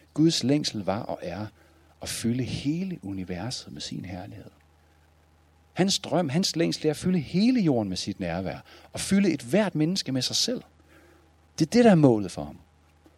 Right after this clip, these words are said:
Og derfor så skete der noget helt fantastisk med det her tempel, med Jesus. Fordi det tempel blev nemlig brudt, blev ofret på alteret, da Jesus døde på korset. Med den konsekvens,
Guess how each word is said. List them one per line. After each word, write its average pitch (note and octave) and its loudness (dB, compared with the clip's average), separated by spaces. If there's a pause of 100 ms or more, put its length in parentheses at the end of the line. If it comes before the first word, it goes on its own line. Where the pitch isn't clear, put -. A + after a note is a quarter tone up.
(280)
Og A2+ 4
derfor E3+ 6
så E3 -4
skete - -4
der E3 0
noget C#3+ 2
helt F#3+ 0
fantastisk - -2 (400)
med A2+ -6
det - 2
her C#3+ -4
tempel, - -6 (300)
med F#2+ 4
Jesus. F#2+ 0
Fordi G#2+ -2
det G3 -2
tempel F3 2
blev A#2 2
nemlig D3+ 2
brudt, - -2 (760)
blev C3 -2
ofret A2 2
på - -4
alteret, F2+ -10 (640)
da F#2+ 0
Jesus G#2 -4
døde G2+ 4
på A2 -4
korset. E2+ -4
Med G#2 2
den E3+ 4
konsekvens, - -2